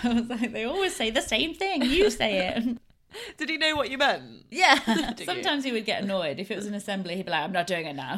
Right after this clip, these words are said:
Speaker 1: So this officer, he later returned to Norcliffe. He'd visited the scene and he'd attended the autopsy, and he went to inform him of his wife's death. And Norcliffe, he was cautioned once again,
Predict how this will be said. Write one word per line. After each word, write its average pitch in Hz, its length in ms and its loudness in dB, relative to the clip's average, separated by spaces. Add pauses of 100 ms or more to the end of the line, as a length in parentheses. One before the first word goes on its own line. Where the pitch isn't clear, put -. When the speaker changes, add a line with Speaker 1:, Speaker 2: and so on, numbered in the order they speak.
Speaker 1:
So 190 420 2
this 208 280 2
officer, 202 540 2
he 196 220 -2
later 226 400 2
returned 196 560 0 (100)
to 190 100 -4
Norcliffe. 170 540 -4
He'd 165 180 -6
visited 233 480 0
the 262 80 -6
scene 175 540 -2 (320)
and 185 200 0
he'd 208 140 -2
attended 202 420 -4
the 190 140 0
autopsy, - 760 -6 (220)
and 180 120 -4
he 180 100 -2
went 202 300 0
to - 120 -8
inform 185 520 -2
him 160 260 -4
of 156 80 -6
his 160 180 -6
wife's 165 360 0
death. - 540 -6 (380)
And 175 160 -2
Norcliffe, 202 680 0
he 185 160 -4
was 175 120 -6
cautioned 190 500 -4
once 208 320 0
again, 175 500 2